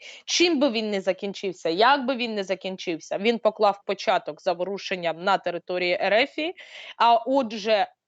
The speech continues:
чим більше ми просуваємося по лінії фронту в Україні, тим більше деморалізуємо і вже деморалізованого, революційно налаштованого ворога.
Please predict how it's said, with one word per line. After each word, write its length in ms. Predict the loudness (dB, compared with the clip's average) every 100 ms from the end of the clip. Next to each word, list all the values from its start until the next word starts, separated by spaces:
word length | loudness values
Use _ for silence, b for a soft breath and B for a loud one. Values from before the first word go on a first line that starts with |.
| _
чим 400 | -10 -4 -4 -4 -12 _ _
більше 840 | -10 2 4 4 0 -2 0 0 -4
ми 320 | -2 0 0
просуваємося 1000 | -2 -6 -6 -2 4 4 4 0 -4 -6
по 180 | -4 -4
лінії 420 | -2 -2 -2 -6
фронту 520 | -6 0 2 2 -4
в 60 | -6
Україні, 560 | -4 0 2 2 2 0
тим 220 | -2 -4
більше 500 | 0 0 0 0 0
деморалізуємо 1120 | 4 4 4 2 0 -4 -4 -4 -2 -4 -6
і 80 | -4
вже 460 | -4 -2 2 2 2
деморалізованого, 1200 | 0 -2 4 4 2 -2 2 2 2 -2 -4 -6 B B B
революційно 800 | 2 4 2 0 -4 -2 0 0
налаштованого 840 | 2 0 0 -2 0 0 0 -2
ворога. 480 | 4 4 6 2 -4